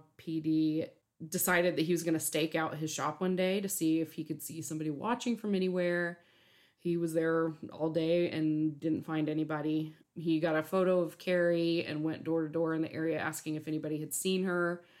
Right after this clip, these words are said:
and nobody had. Some of the messages from Carrie to Dave described what Dave was doing and wearing at the moment he received the messages.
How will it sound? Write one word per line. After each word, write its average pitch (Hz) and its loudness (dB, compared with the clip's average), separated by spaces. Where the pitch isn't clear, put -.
and 160 -2
nobody 156 0
had. 156 -4
Some 220 0
of 208 2
the 202 4
messages 175 2
from 180 0
Carrie 175 0
to 170 0
Dave 165 0
described 160 -2
what 165 -2
Dave 160 0
was 147 -2
doing 180 0
and 151 -8
wearing 170 2
at - -8
the 180 -2
moment 165 -2
he 175 -6
received 170 -6
the 185 -4
messages. 190 -4